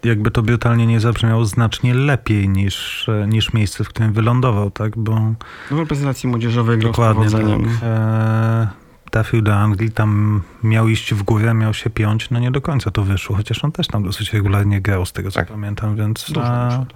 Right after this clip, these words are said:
Speaker 1: no to
Speaker 3: No nie,
Speaker 1: się
Speaker 3: no
Speaker 1: to
Speaker 3: to
Speaker 1: nie
Speaker 3: jest de-, de-
Speaker 1: potoczyło właściwie, aczkolwiek jeśli trafiłby do drużyny, która ma defensywny styl gry, tak trochę jak Marcin mówi, no to, to jest pewniak tak naprawdę, no.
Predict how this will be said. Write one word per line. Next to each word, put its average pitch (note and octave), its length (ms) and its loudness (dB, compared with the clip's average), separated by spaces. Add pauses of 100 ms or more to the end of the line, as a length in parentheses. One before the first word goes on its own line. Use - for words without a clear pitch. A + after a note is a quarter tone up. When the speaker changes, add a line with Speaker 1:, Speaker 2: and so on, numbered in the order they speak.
(1300)
Speaker 1:
no F3+ 60 -2
to F3 120 0
Speaker 3:
No E3+ 60 2
nie, - 60 2
Speaker 1:
się C3 60 2
Speaker 3:
no C3 60 2
Speaker 1:
to B2 40 -2
Speaker 3:
to D3+ 80 4
Speaker 1:
nie D3+ 60 4
Speaker 3:
jest C3+ 120 0
de-, E3 60 4
de- E3 60 -4
Speaker 1:
potoczyło E3 440 2
właściwie, C#3+ 560 2
aczkolwiek F#3 520 -2
jeśli F#3 440 0 (440)
trafiłby D#3 580 2
do B2 120 0
drużyny, B2 560 2
która A2+ 420 2 (540)
ma A2+ 140 2
defensywny B2+ 800 0
styl A2+ 260 0
gry, G#2+ 260 2
tak - 180 -2
trochę A#2 240 -2
jak A2 180 0
Marcin G#2+ 300 0
mówi, G2+ 300 4
no D3+ 160 0
to, F3 160 -6
to F#3+ 220 -4
jest F#3+ 280 -2
pewniak G2+ 400 0
tak - 200 -8
naprawdę, G2+ 420 -4
no. A2+ 160 -2